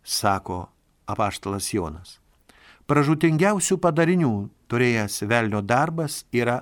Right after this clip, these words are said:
melagingas gundymas, paskatinęs žmogų nepaklusti Dievui. Tačiau šėtono galybė nėra begalinė.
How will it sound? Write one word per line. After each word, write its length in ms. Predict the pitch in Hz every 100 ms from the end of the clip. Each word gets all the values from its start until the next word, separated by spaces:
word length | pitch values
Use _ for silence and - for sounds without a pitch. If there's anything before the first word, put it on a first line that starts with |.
| -
melagingas 840 | 110 120 117 110 139 117 110 104
gundymas, 640 | 113 180 170 180 175 165 - _ - - -
paskatinęs 800 | 127 - - 127 120 110 101 95
žmogų 340 | 123 165 160 127
nepaklusti 720 | 101 98 - 113 - 117 117 _ _
Dievui. 400 | 90 87 - - _ _ _ _ _ _ _
Tačiau 260 | 165 156 190
šėtono 480 | - 170 175 170 160
galybė 460 | 147 156 156 143 139
nėra 240 | 139 143
begalinė. 580 | 120 113 113 123 87